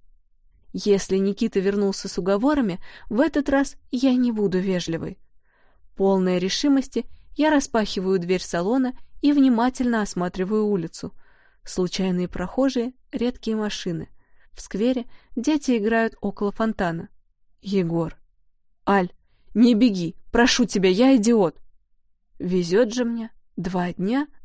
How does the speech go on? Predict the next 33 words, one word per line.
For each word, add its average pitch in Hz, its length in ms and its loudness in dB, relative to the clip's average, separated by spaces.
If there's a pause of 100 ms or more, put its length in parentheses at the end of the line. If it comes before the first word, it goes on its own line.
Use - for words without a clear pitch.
два 247 340 2
идиота. 190 540 -2 (480)
При 220 180 2
виде 202 380 0
Егора 254 380 2 (220)
сердце 277 460 0
екает 233 520 0 (260)
и 208 80 -4
падает 196 520 -2
вниз, 185 420 -4 (280)
в - 80 -20
коленки, 208 640 -2 (340)
но 247 140 4
отнюдь 240 440 2
не 220 120 -2
от 208 160 -2
радости. 196 580 -2 (360)
Мы 226 200 0
не 233 160 2
виделись 226 460 2
две 226 200 0
недели, 226 560 0 (460)
и 185 140 0
он — 220 340 0 (240)
явился, 277 540 4
как 277 200 -2
только 262 320 0
узнал, 254 400 2
что 196 220 -4
у - 20 0
меня 196 320 0
побывал 175 480 -2
Никита. 180 580 -4